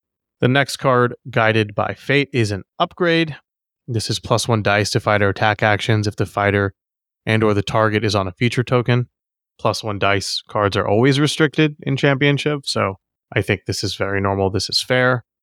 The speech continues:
Hidden Layer, pick one objective in the same hex as an enemy fighter. The objective cannot be held. <laughs> The effect persists until the end of the round or until the objective marker is flipped. That's pretty, pretty nuts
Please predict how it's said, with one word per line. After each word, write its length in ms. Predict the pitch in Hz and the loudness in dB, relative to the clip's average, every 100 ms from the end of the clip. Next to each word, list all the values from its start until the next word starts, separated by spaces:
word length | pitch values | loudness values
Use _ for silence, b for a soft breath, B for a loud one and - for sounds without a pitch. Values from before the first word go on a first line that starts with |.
| _ _ _ | _ _ _
Hidden 240 | - 131 127 | 0 2 4
Layer, 440 | 113 120 120 120 - | 4 4 4 2 0
pick 160 | 120 | 0
one 140 | 120 113 | 2 2
objective 420 | 101 110 104 110 | 2 0 0 -2
in 60 | 104 | -2
the 80 | |
same 240 | 98 107 101 | 0 0 2
hex 260 | 104 101 | 0 2
as 100 | 110 | 2
an 60 | 101 | 2
enemy 180 | 98 98 | 2 0
fighter. 500 | - 101 101 101 98 | 2 2 4 2 0
The 80 | 107 | -2
objective 420 | 92 107 98 - | 0 0 0 -4
cannot 260 | - 95 90 | 0 2 2
be 120 | 101 | -2
held. 420 | - 98 107 107 - _ _ _ - | 0 2 2 0 -12 _ _ _ -2
<laughs> 100 | 208 - - | -2 -4 -2
The 80 | 131 | 0
effect 280 | 139 120 | 2 -2
persists 360 | - 123 135 - | 0 0 0 0
until 200 | 120 117 | 0 2
the 120 | 110 | 2
end 100 | 104 | 2
of 60 | 101 | 2
the 80 | 98 | 2
round 320 | 101 101 101 | 2 2 2
or 60 | 95 | 0
until 180 | 101 101 | 0 2
the 120 | 101 | 0
objective 420 | 90 101 95 98 | 0 -2 -2 0
marker 320 | 95 95 98 | 0 0 -4
is 80 | - | -4
flipped. 300 | - 73 - | 0 -2 0
That's 220 | 131 139 | -2 -2
pretty, 440 | - 143 120 104 - _ _ _ _ _ | 0 0 2 0 -4 _ _ _ _ _
pretty 240 | 151 113 | 0 2
nuts 500 | 95 107 139 - - | 4 2 2 -2 -4